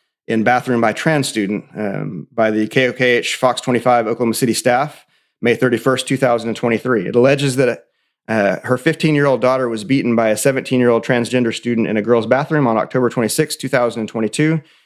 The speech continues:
And I posted about that more, um, that event more when it happened.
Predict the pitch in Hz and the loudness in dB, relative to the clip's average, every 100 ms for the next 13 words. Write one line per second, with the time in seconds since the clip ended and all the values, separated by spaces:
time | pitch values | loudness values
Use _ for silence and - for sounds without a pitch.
0 | _ 98 107 107 - 147 147 135 113 117 | _ -2 0 0 0 -2 0 0 0 0
1 | 117 120 101 113 120 117 107 107 - 107 | 0 -2 0 0 2 2 0 -8 -8 -6
2 | 98 98 101 - _ 117 113 123 117 - | -4 -6 -10 -14 _ 0 0 2 0 0
3 | 117 113 107 101 110 110 101 113 92 80 | 0 2 0 -4 -2 -2 0 -2 -2 -12